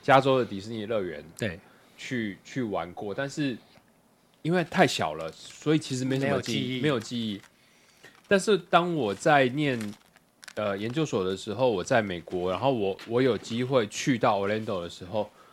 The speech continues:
Speaker 1: 我那个时候的体会是说，啊，如果我小时候我可以，嗯，去到这几个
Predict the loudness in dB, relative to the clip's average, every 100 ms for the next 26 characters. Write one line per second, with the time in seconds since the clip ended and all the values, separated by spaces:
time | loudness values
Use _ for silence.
0 | _ -20 -20 -10 -4 0 0 0 0 2
1 | 0 -2 -8 -4 -2 -2 -6 -4 -2 -4
2 | -6 _ _ _ _ -6 -6 -8 -14 -20
3 | _ _ _ _ -6 -4 2 2 2 0
4 | 0 -2 -4 -8 -12 -4 -2 -2 -4 -10
5 | -8 -8 -8 -4 -2 -2 -2 -6 -10 -20
6 | -20 -20 -20 -20 -20 -12 -10 -10 -12 -14
7 | -10 -4 0 0 2 4 4 0 2 2
8 | 2 -4 -12 -8 -8